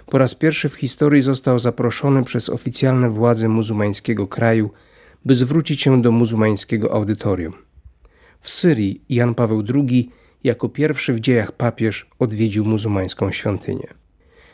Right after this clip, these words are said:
Dziewiętnastego sierpnia tysiąc dziewięćset osiemdziesiątego piątego roku, zwracając się do młodzieży muzułmańskiej w Casablance, Jan Paweł drugi mówił o wspólnym dziedzictwie wiary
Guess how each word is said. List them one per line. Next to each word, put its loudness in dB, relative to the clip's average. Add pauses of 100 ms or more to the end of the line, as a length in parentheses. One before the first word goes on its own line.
(120)
Dziewiętnastego -2
sierpnia -2
tysiąc -6
dziewięćset 0
osiemdziesiątego -2
piątego 0
roku, -4 (520)
zwracając 0
się 0
do 2
młodzieży 0
muzułmańskiej -2
w -18
Casablance, -2 (440)
Jan 2
Paweł 2
drugi 0
mówił 4
o 0
wspólnym 2
dziedzictwie -2
wiary 0